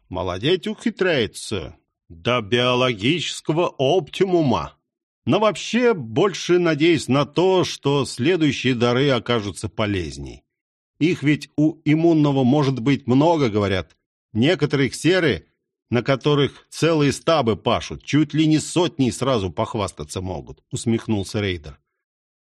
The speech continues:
А вот талант ады без белого жемчуга лучше уже не станет.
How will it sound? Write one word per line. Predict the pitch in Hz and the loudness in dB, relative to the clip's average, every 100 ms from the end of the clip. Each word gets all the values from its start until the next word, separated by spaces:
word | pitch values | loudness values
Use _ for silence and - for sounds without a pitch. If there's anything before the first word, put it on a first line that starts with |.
| _ _ _ _ _ | _ _ _ _ _
А | 107 127 | -2 2
вот | 170 - | 2 0
талант | 151 156 165 175 - | 0 2 4 2 2
ады | 139 165 151 | 2 2 0
без | 135 143 117 | 0 -2 -2
белого | 113 156 151 135 | 0 0 2 0
жемчуга | 101 151 151 139 127 131 139 131 87 | 2 2 2 0 -2 2 2 2 0
лучше | 110 147 147 127 | 0 0 0 -2
уже | 123 98 127 | 0 2 2
не | 117 | 2
станет. | - - 92 85 76 - - | -2 -4 -4 -4 -8 -14 -20